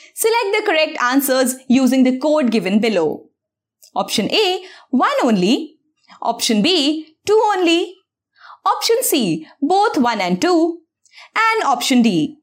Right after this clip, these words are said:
neither one nor two। सही जवाब कमेंट बॉक्स में लिखिए। आइए रुख करते हैं आज की आखिरी खबर की ओर। आईएसए।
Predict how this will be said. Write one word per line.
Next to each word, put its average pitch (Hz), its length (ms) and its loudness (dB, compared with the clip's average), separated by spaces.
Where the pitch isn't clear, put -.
neither 196 300 0
one 302 260 0
nor 226 320 0
two। 160 260 -2
सही 220 320 0
जवाब 330 500 0
कमेंट 240 260 0
बॉक्स 185 240 -2
में 185 80 0
लिखिए। 170 500 -2
आइए 440 360 2
रुख 339 220 -2
करते 311 360 0
हैं 311 180 2
आज 320 400 -2
की 381 140 2
आखिरी 415 420 0
खबर 233 280 0
की 220 180 0
ओर। 185 220 0
आईएसए। 302 640 0